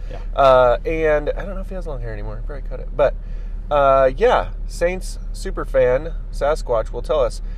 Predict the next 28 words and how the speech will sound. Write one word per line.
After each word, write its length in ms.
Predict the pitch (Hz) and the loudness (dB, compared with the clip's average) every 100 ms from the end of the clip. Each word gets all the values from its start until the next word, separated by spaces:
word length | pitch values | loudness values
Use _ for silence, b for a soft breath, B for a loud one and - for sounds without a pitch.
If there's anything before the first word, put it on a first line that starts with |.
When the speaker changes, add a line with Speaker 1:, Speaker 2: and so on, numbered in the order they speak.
| B B - | B B -8
Speaker 2:
has 180 | 127 117 | -6 -6
this 160 | 175 | -6
guy 140 | - 247 | -2 -2
played 360 | - 123 170 135 | -2 -2 -2 -2
yet? 200 | 95 - - - | -4 -4 -8 -4
And 140 | 127 117 | -4 -4
if 280 | 147 185 - | -6 -6 -6
he 120 | 170 | -6
is 140 | 147 | -6
playing, 280 | - 131 117 | -4 -4 -4
is 120 | 110 | -6
he 60 | 127 | -6
making 320 | 123 127 120 | -4 -4 -4
a 40 | 104 | -6
difference 420 | 117 113 101 95 | -6 -6 -6 -6
on 80 | 101 | -6
the 80 | 95 | -6
Saints 320 | 107 101 - | -6 -6 -8
defense? 560 | 104 92 78 - - - - | -8 -8 -8 -10 -8 -8 -8
Speaker 1:
Hmm. 240 | 117 165 104 | -8 -8 -6
Speaker 2:
Because 240 | 107 147 135 | -6 -4 -4
he's 160 | 131 | -2
much 220 | 131 131 135 | 2 2 2
like 140 | 117 | -2
Anzalone. 680 | 120 110 107 110 110 104 98 B B B - | -2 -4 -4 -4 -4 -6 -6 B B B -2
Uh, 300 | 110 107 101 | 0 2 0
he's 460 | - 110 107 101 95 - | -2 -8 -8 -8 -8 -8
much 380 | 98 107 107 - | -6 -4 -4 -4